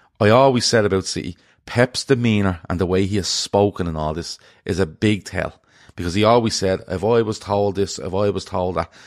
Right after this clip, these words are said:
if I found out this, I'll be gone, blum, blum, blum, blum, blum." And now he's changed to, "Well, if we get put down to League Two, I'm not leaving anyway." Why would you be getting li-, put down to League Two, Pep? You've done nothing wrong. So, you know,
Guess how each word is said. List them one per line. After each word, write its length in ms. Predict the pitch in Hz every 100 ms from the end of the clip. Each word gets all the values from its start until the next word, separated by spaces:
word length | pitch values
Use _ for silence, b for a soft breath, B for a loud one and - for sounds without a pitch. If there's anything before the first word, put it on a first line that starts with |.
| B B
if 100 | 87
I 180 | 113 123
found 360 | - 104 98
out 120 | 95 90
this, 180 | 92
I'll 180 | 95 98
be 120 | 87 85
gone, 420 | 98 90 92 80
blum, 220 | 104 92
blum, 140 | 87 80
blum, 180 | 87
blum, 100 | 80
blum." 220 | 80 95 92
And 180 | 90 92
now 160 | 107 110
he's 100 | -
changed 400 | 98 92 90 -
to, 160 | 85 b b -
"Well, 120 | 101
if 100 | 92
we 140 | 113
get 240 | 101 95 -
put 160 | 92
down 180 | 90 82
to 80 | 82
League 220 | 87 87
Two, 160 | - 85
I'm 100 | 80
not 140 | 73
leaving 240 | 87 82 78
anyway." 260 | 76 64 - b -
Why 120 | 143
would 120 | 135
you 60 | 110
be 60 |
getting 200 | 107 98
li-, 80 | 95
put 160 | - 104
down 160 | 92
to 60 | 82
League 200 | 87 82
Two, 220 | 107 101
Pep? 220 | 90 73 - B B
You've 120 | 95
done 200 | 113 110
nothing 220 | 98 65
wrong. 240 | 82 95 85 B B B B
So, 360 | - 117 104 B B B
you 100 | -
know, 220 | 127 120